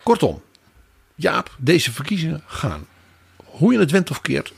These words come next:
zeker over inhoud. Nou, hè, zie de analyse van die programma's en wat het C P B gaat doen. Maar deze verkiezingen gaan ook over de vraag wie nu. Want het land zal na dertien jaar Rutte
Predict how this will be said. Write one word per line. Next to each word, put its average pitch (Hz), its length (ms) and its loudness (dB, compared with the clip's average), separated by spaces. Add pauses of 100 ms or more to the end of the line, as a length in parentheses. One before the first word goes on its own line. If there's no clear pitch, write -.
zeker 160 400 -2
over 120 180 -2
inhoud. 160 540 2
Nou, - 120 -4 (440)
hè, 156 120 -6 (120)
zie 127 260 0
de 131 180 -2 (220)
analyse 123 420 2
van 117 120 0
die 123 80 2
programma's 190 580 0 (320)
en - 80 -8
wat 139 120 -8
het - 120 -2
C 147 120 4
P 143 120 0
B - 160 4
gaat 147 160 0
doen. 143 140 2 (200)
Maar 170 140 2
deze - 280 2
verkiezingen 127 400 -4
gaan 110 300 -4
ook 160 280 -2
over 143 260 0
de 120 80 -2
vraag 120 340 -6
wie 127 400 0
nu. 123 220 2 (1400)
Want 175 160 -2
het 123 140 0
land 160 300 0 (640)
zal - 380 -2
na 139 140 2
dertien 120 320 2
jaar 95 200 -6
Rutte 120 280 -6